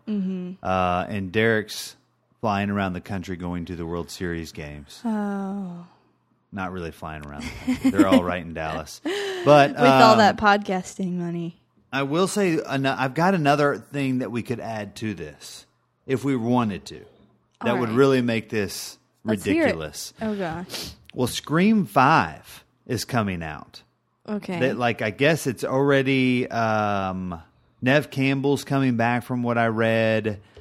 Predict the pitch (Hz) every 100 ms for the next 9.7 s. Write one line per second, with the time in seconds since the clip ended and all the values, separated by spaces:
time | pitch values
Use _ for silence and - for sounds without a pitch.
0 | - - 107 104 101 95 92 123 131 -
1 | 117 107 98 127 117 127 120 - 123 110
2 | 110 107 95 - - 127 120 92 101 87
3 | 117 113 98 113 104 95 98 92 85 95
4 | 92 82 - 95 85 98 82 - 90 78
5 | 127 110 - - 135 110 147 156 135 117
6 | 120 113 - 104 85 98 113 117 123 123
7 | 139 117 - _ _ _ _ - 185 147
8 | 131 - 151 185 147 135 110 113 - 127
9 | 139 151 139 135 131 - -